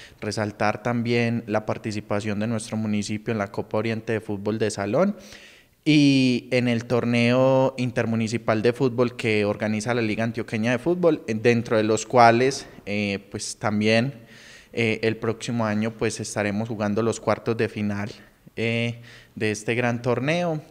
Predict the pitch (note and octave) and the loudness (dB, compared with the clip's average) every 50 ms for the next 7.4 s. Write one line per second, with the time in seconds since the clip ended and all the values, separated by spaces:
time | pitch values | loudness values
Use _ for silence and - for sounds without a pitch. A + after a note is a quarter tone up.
0 | - - - G#2+ G#2+ G#2+ G#2+ G#2+ A2 G#2+ G#2+ - A#2+ B2 - B2+ A#2 A#2+ A#2+ A#2 | -14 -10 -6 -4 -2 -2 0 -2 -2 -4 -4 -2 -4 -2 0 2 2 2 2 2
1 | A#2 C3+ C3+ C#3 B2 - - - A#2+ A2+ A2 A2 G2+ B2 B2 - - B2+ A2+ A#2 | 2 2 2 4 2 0 0 0 -2 0 0 0 -2 -2 -4 -2 -2 -2 0 2
2 | G#2+ G#2 G#2 A2 B2 A#2 B2 A2 G#2 G#2 A2 A2 G#2+ G#2+ G#2+ G#2+ G#2 G2+ - - | 2 2 0 -2 -2 -2 -2 -4 -4 -2 -2 0 2 2 2 0 -2 -6 -10 -14
3 | - - - - - - - - - - - - A2 A2+ A2 A2+ A2 - - - | -20 -20 -20 -20 -20 -20 -20 -20 -20 -10 -4 0 0 2 4 2 2 2 0 -2
4 | A#2 A2 G#2 - A#2+ B2 C3 C3 B2 - - A#2 G#2+ G#2 G2+ - - C#3+ F3+ - | -2 -2 0 -2 -2 -2 -2 -2 -4 -2 0 2 2 2 0 0 2 2 2 2
5 | - - F3 D#3 - - - G#2+ G#2+ G2+ G2+ - - - - A2+ A2+ A2 A2 G#2+ | 0 -2 -4 -4 -4 -4 -4 -2 -2 -2 -4 -6 -8 -10 -6 -6 -4 -4 -4 -4
6 | G#2 G#2 - - G#2+ G#2+ G#2+ G#2 A#2 A2+ A#2 A2+ - - C3 B2 A#2+ A2+ G#2+ G#2+ | -6 -6 -4 -4 -4 -4 -2 -2 -2 -2 -2 -2 -2 0 0 0 0 0 0 0
7 | G#2 G#2+ G#2 A2 B2 C3 B2+ | 2 2 2 2 0 -2 -6